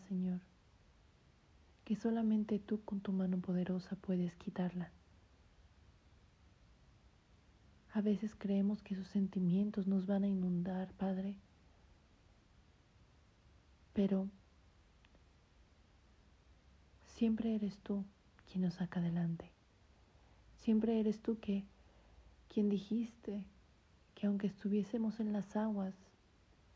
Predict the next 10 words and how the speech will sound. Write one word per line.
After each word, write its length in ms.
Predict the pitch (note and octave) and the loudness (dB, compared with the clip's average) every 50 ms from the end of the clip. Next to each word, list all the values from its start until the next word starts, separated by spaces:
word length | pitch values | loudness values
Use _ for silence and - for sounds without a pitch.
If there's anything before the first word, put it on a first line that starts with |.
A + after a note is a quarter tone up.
| - - - - - - - | -20 -20 -20 -20 -16 -6 0
aunque 240 | G#3+ G3 F#3+ - G3+ | 0 2 2 2 0
cruzáramos 720 | G3 - G3+ F#3+ - - - G3+ G3+ G3+ G3+ G3 F#3+ F#3 F3+ | 0 0 -2 -4 -2 -2 -2 0 0 2 2 0 0 -2 -4
por 220 | - - G3+ F#3 | -6 -4 -4 -2
el 100 | F#3 F3+ | -2 -4
fuego, 400 | - - - G3 G3 F#3+ G3 G3 | -6 -6 -4 -2 -2 0 -2 -2
tú 160 | F#3+ - A3+ | 0 0 0
estarías 540 | B3+ B3 B3 - A3 G3 F#3+ G3 G3 F#3 - | 0 0 -2 -4 -2 -2 0 0 -2 -2 -4
con 160 | - - F#3+ | -4 -4 -2
nosotros 520 | F#3 F3 - - F#3+ F#3 F3+ - F#3+ F3 - | -2 -2 -2 -2 -2 -4 -2 -2 -6 -6 -6
protegiéndonos. 920 | - - G3 F3+ - - E3 - - F#3+ F3+ F3 F3 F3 E3+ E3+ E3+ E3 | -4 -4 -4 -2 -2 -4 -8 -4 -2 0 2 2 2 2 2 0 0 -2